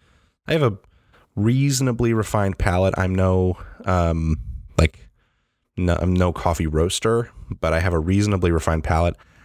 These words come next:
I don't personally notice an, a significant difference between cone and basket type filters. There are certainly people who claim to, and I believe them. And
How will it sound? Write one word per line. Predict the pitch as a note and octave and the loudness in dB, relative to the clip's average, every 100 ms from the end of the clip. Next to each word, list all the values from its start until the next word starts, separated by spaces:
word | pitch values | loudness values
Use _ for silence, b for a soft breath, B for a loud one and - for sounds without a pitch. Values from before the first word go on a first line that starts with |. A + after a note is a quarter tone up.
| b b b - - | b b b -16 -4
I | A#2+ | -2
don't | D3 A2 - | -2 -2 0
personally | F#2 - F2+ E2+ D#2+ | 0 0 0 2 2
notice | D#2 D#2 E2 - | 2 2 0 0
an, | D#2 - | -2 0
a | D2+ D2 | 0 0
significant | - E2 E2+ - - D2 | 0 0 0 0 -2 -2
difference | - D2 G2+ A2 - | -2 0 0 -2 -2
between | - - F2 E2 E2 E2 | -4 -2 0 2 2 0
cone | - - E2 E2 | -4 0 2 2
and | C#2+ D2+ | 2 0
basket | D2 D2 - D#2 | 0 0 0 -2
type | - D2 - | -2 -2 -2
filters. | F2+ - C3 - B B B B - | -4 -2 -2 -4 B B B B -6
There | F#2 | -4
are | |
certainly | - - B2+ | 0 0 0
people | - - G#2 | -2 0 0
who | - | 0
claim | - E2+ F#2 | 0 0 0
to, | B2 | 0
and | G#2+ | 2
I | D#2 | 0
believe | D2+ D2 D#2 | 0 -2 -2
them. | - B2 D3 - b b b b - | 0 0 0 -4 b b b b -2
And | G2 F#2+ F#2 | 0 2 0